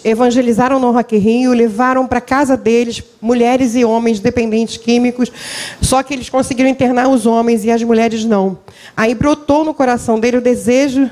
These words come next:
de trabalharem com mulheres, e então eles conseguiram fundar, em dois mil, em mil novecentos e oitenta e seis, eles fundaram a Casa Renascer,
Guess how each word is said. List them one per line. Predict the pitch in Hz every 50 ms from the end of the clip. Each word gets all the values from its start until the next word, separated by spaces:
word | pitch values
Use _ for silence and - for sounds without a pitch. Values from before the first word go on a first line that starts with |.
| -
de | - 202 233
trabalharem | 226 - 240 220 220 214 214 214 214 220 220 226 233 233
com | 226 - - 226 226
mulheres, | 233 240 233 220 196 196 202 208 226 220 - - - - - - - _
e | - 247
então | 254 247 - - 220 214 220 226
eles | 233 220 -
conseguiram | - - 240 233 - 254 208 220 214 220 226
fundar, | 220 - 247 247 240 226 202 190 196 202
em | 214 214
dois | 214 226 220 220
mil, | 233 262 285 285 - - - -
em | 208 208 208 202 202
mil | 196 196 190 196 214 233 262 277 285
novecentos | 285 269 254 240 226 - 240 233 240 220
e | 233
oitenta | 240 233 - 233 247 240 285
e | 277
seis, | - - 262 240 240 214 226
eles | 233 220 -
fundaram | - - 240 220 208 208 208 214 214
a | 214 208
Casa | - 220 208 202 185 208
Renascer, | 202 208 196 196 196 190 - - 175 156 -